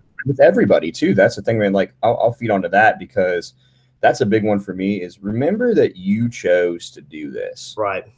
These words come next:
Speaker 1: Like, nobody's forcing you to do this. And I, I tell this, I, I make this analogy all the time. It's like, it's like prison, but you can leave.
Speaker 2: <laughs> Right.
Speaker 1: Like, if you wanna, like, nobody's telling you you can't eat that Snickers bar,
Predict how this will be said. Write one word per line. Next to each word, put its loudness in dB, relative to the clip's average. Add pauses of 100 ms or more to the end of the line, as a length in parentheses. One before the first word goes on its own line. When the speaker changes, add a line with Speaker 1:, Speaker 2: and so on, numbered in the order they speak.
(320)
Speaker 1:
Like, 4
nobody's 4
forcing -2
you 2
to -10
do -2
this. -2
And -2
I, -2
I 2
tell 2
this, -6 (180)
I, 4 (200)
I 4
make 4
this -4
analogy 4
all 6
the -6
time. 0
It's -8
like, 0
it's 0
like 0
prison, 0
but 0
you -4
can -10
leave. -10 (140)
Speaker 2:
<laughs> -18
Right. -8 (680)
Speaker 1:
Like, 6
if 0
you 2
wanna, 6
like, 4
nobody's 2
telling 0
you -2
you -6
can't -4
eat -10
that 2
Snickers -6
bar, -2